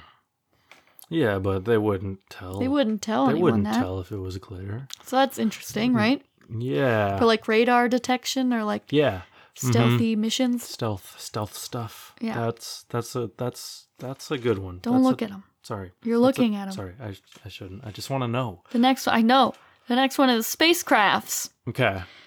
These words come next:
Speaker 2: The gold and silver sheets you often see on nasa equipment protect spacecraft from the temperature extremes of outer space.
Speaker 1: Mm-hmm.
Speaker 2: They are aluminized po-, polymi-, polymides,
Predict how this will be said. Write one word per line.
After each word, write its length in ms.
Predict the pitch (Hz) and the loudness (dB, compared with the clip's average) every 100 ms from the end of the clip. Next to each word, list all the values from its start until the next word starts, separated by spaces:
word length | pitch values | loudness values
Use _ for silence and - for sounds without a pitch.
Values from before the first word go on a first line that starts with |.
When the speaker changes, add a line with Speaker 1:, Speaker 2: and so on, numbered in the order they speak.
| _ | _
Speaker 2:
The 80 | 254 | 0
gold 300 | 226 294 381 | 4 6 6
and 140 | 370 294 | 4 4
silver 360 | 311 302 277 | 4 4 4
sheets 400 | 262 349 339 - | 4 4 4 2
you 100 | 226 | 0
often 360 | 226 247 - 233 | 2 2 2 0
see 260 | - 262 | 2 2
on 220 | 247 220 220 | 4 4 4
nasa 420 | 226 254 220 202 | 4 4 2 0
equipment 560 | 208 226 - 233 277 - - - | 2 0 2 0 0 -6 -16 -2
protect 440 | 269 269 294 285 | 0 4 2 0
spacecraft 680 | - - 269 269 - 247 254 | -4 2 2 2 4 4 4
from 200 | - 240 | 2 2
the 60 | 226 | 2
temperature 580 | - 370 359 - 233 220 | 2 0 0 0 2 2
extremes 600 | 220 - 226 214 208 226 | -2 -6 -2 0 2 0
of 140 | - 233 | 0 2
outer 240 | 226 226 | 2 0
space. 500 | - 370 320 - - | 0 0 0 -2 -10
Speaker 1:
Mm-hmm. 240 | 113 98 113 90 87 - | -10 -8 -6 -8 -10 0
Speaker 2:
They 160 | 240 | 4
are 160 | 240 233 | 6 6
aluminized 880 | 226 247 269 240 226 233 269 269 - _ _ _ | 6 6 6 6 6 6 4 0 -12 _ _ _
po-, 360 | - 247 240 - | 0 4 4 2
polymi-, 580 | - 247 240 226 220 214 - _ _ 226 226 - _ _ _ _ _ - | -2 2 4 4 2 0 -4 _ _ 0 0 0 _ _ _ _ _ -16
polymides, 1040 | - 233 226 226 - 226 220 226 220 - | -2 0 0 -4 -8 -6 -4 -4 -6 -16